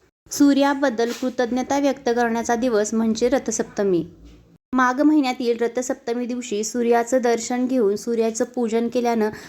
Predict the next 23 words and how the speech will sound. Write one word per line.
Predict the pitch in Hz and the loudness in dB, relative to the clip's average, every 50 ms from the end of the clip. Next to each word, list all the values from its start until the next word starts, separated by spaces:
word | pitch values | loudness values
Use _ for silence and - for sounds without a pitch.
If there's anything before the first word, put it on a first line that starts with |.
| - - - | -14 -6 -2
आरोग्य | - 220 226 247 262 254 233 233 277 | 0 0 2 2 0 0 0 0 0
प्राप्ती | 277 277 247 240 247 - - 254 | 0 0 0 -2 -4 -6 -4 -2
होते | 247 254 247 247 - 202 196 | -2 -2 -2 0 0 0 0
आणि | 196 208 214 220 | 0 -2 -2 -2
आपल्याला | 214 214 - 220 220 220 226 | -2 -2 -2 -2 -2 0 0
उत्तम | - - 226 - - - 254 254 - | -2 -4 -6 -8 -6 -4 -4 -2 0
आरोग्य | - 226 214 214 220 208 208 214 262 | 0 2 0 0 -2 -4 -4 -2 0
मिळतं | 247 247 247 240 240 - 196 190 - | 2 2 2 0 0 0 -2 0 0
असं | 196 208 208 - 226 | -2 -4 -4 -4 -4
मानलं | 233 240 220 196 190 180 185 | -2 0 0 0 0 0 0
जातं. | 185 185 180 180 - - - - _ _ _ _ _ _ _ _ _ _ _ - - | 0 -2 -2 -4 -6 -8 -8 -10 _ _ _ _ _ _ _ _ _ _ _ -8 -2
सूर्यपूजेनं | - 285 285 285 294 302 302 302 - 294 262 285 285 277 262 240 240 - | 2 2 4 4 4 2 0 0 -2 -2 0 0 0 0 0 -2 -4 -4
उत्तम | 233 240 - - - 254 254 269 262 - - | -6 -8 -8 -6 -6 -4 -2 -4 -4 -4 -2
तेज | 277 254 233 240 233 - | 2 2 2 2 0 -2
आणि | - 226 226 247 | -4 -2 -2 -2
कीर्ती | 240 - 262 254 - - - 240 | -2 0 0 0 -2 -2 -4 -4
मिळते, | 233 233 226 214 220 196 190 165 - - - _ _ _ _ _ - - - _ _ - | -2 0 0 -2 0 -2 -4 -4 -4 -10 -20 _ _ _ _ _ -20 -20 -20 _ _ -2
म्हणूनच | 262 262 269 277 277 277 277 285 302 302 302 | 0 2 4 4 4 4 2 2 0 0 0
या | 294 277 254 254 | 0 2 2 2
दिवशी | 240 262 262 262 262 - 240 233 226 | 0 -2 -4 -4 -4 -6 -6 -6 -6
पहाटे | 226 - 269 262 277 277 269 277 220 220 233 | -4 -6 -4 -2 -2 -4 -2 0 0 0 0
सूर्य | 226 - 262 254 262 262 262 262 262 - - | -2 -2 0 0 2 4 4 4 4 2 0
उगवल्यानंतर | 254 254 240 233 240 240 247 247 247 254 262 262 262 254 - 208 208 214 | -2 0 2 2 2 2 2 2 0 0 2 2 0 2 0 0 0 -2